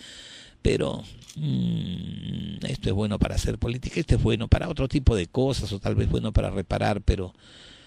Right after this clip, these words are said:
la vida está en manos de Dios, la vida está en manos de Dios. No nos olvidemos que contamos con Dios. Buscamos que resolver nosotros los problemas. Ay, Dios, Dios, Dios.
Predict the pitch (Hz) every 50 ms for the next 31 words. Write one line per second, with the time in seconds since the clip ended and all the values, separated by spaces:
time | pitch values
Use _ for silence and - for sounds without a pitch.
0 | - - - 156 151 - 196 175 131 95 - - 98 90 92 90 87 90 90 -
1 | - 90 87 90 90 87 87 87 95 98 - - - - - - 135 131 135 135
2 | 135 123 107 92 90 - - 101 98 104 101 98 98 98 - - - 95 101 101
3 | 104 98 98 - - 156 165 147 113 - - 95 87 90 87 90 101 107 101 87
4 | - - 90 - 98 95 82 - - 92 92 90 82 - - 92 85 85 87 90
5 | 92 - - - - - - - - - - - - - - 104 - - - 135
6 | 127 123 - - - 98 101 95 - - 101 98 95 110 120 110 113 101 92 90
7 | - 113 107 110 - - 98 95 101 - - - - 113 101 104 110 107 104 95
8 | 92 92 101 104 107 - 135 151 156 165 147 123 110 - 151 151 143 127 107 101
9 | 95 - 127 120 123 117 110 101 - - 113 104 104 104 104 - - -